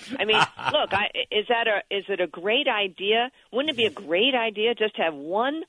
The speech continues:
uh, network out there who really is, that really is impartial? I just don't, I wonder actually if it can happen in this day and age. I think people are just too, uh, too embedded in their own,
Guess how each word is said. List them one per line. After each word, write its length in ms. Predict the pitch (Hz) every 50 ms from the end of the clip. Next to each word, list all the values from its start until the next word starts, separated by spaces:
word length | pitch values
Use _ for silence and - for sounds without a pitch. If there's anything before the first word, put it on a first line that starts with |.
| _ _ _ _ _ _ _ _ _
uh, 360 | - 180 175 165 156 151 143 - -
network 560 | 180 170 170 208 254 - - 240 240 240 -
out 180 | 226 214 214 -
there 160 | 233 214 214
who 280 | 214 208 214 208 185 170
really 260 | 180 208 220 226 233
is, 380 | 214 - - 180 202 226 254 233 - -
that 140 | 180 185 143
really 260 | 170 190 185 185 170
is 100 | 180 202 -
impartial? 600 | 226 220 208 - 220 208 214 220 - 269 262 233 -
I 100 | - 202 240
just 180 | 359 359 -
don't, 200 | - 226 208 180 -
I 120 | - 214 254
wonder 280 | 381 392 392 359 277 196
actually 260 | 190 202 - - 196
if 80 | 165 -
it 80 | 160
can 100 | - 151 139
happen 360 | - 151 143 139 - - 127
in 100 | 113 110
this 160 | 120 - - -
day 140 | - 131 120
and 120 | 123 120
age. 200 | 120 120 123 143
I 100 | 151 170
think 200 | 214 220 208 -
people 260 | - 214 208 - 196
are 40 | 170
just 200 | 151 165 160 - _ - - 190
too, 380 | 196 196 190 190 190 185 185 - - - - - - - - _ -
uh, 360 | - 160 156 151 147 139 135 131 123 - - -
too 120 | 220 220
embedded 520 | 214 185 165 143 151 147 151 151 160 156 147
in 100 | 151 147
their 160 | 143 135 135
own, 260 | 143 147 147 147 151